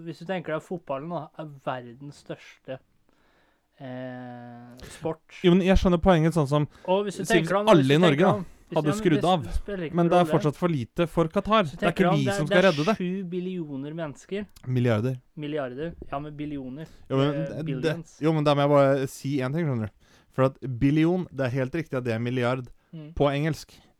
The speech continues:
Speaker 2: Men på norsk så er
Speaker 1: Ja, ja.
Speaker 2: billion det som
Speaker 1: Det er
Speaker 2: kommer etter
Speaker 1: sju milliarder
Speaker 2: milliard.
Speaker 1: mennesker. Og det er tre milliarder mennesker som ser på fotball.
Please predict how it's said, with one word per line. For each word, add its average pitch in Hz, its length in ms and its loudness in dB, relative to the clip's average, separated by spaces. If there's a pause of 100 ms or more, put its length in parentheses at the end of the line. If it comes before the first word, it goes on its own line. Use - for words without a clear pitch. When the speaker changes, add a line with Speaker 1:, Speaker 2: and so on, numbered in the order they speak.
(320)
Speaker 2:
Men 139 140 -4
på 165 160 -2
norsk - 400 -6
så - 160 -6
er 131 80 2
Speaker 1:
Ja, 156 120 6
ja. 175 60 6
Speaker 2:
billion 143 380 4
det 131 160 0
som 180 80 0
Speaker 1:
Det - 0 -
er 196 60 0
Speaker 2:
kommer 139 180 -2
etter 190 160 -2
Speaker 1:
sju 170 80 -2
milliarder 180 560 2
Speaker 2:
milliard. 160 60 -6
Speaker 1:
mennesker. 185 520 -6 (1500)
Og - 80 -20
det 165 80 -6
er 165 160 -12
tre 147 280 -10 (120)
milliarder 135 560 -10
mennesker 135 380 -14
som 131 100 -12
ser 123 160 -14
på 123 160 -18
fotball. 127 300 -18